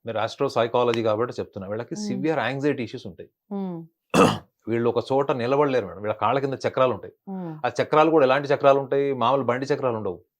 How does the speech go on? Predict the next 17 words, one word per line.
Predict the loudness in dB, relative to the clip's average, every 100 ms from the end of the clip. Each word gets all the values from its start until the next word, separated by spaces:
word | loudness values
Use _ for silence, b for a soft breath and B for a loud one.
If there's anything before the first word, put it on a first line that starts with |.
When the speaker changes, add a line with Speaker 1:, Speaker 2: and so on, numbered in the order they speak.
| -10
Speaker 2:
హ్మ్. | -8 -6 2
Speaker 1:
ఫ్లైట్ | 2 4
చక్రాలు | 2 4 2 2
ఉంటాయి. | -14 -20 _ _ _ _ -6
Speaker 2:
మ్హూ. | -4 -2 -4 -6 -14 _ _ _ _ _ _ _ _ -4
Speaker 1:
అంటే, | 0
వీళ్ళు | 2 2
ఒక | 2
చోట | 2
ఉండలేరు | 2 4 6 6
అసలు, | 2 0
మీరు | -2
ఒకళ్ళు | 2 0 4
వాళ్ళని | 4 4 2
నిర్బంధించలేరు | 0 2 2 4 4 4
అసలు | 4 -2
మీరు. | -4